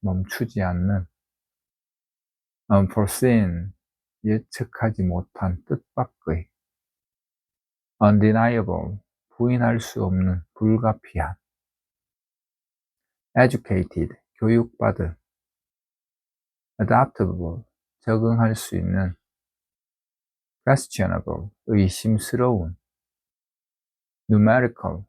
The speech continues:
수의, 숫자상의, commonplace,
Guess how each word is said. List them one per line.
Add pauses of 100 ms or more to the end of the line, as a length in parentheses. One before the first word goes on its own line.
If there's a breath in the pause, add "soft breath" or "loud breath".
(140)
수의, (100)
숫자상의, (1600)
commonplace,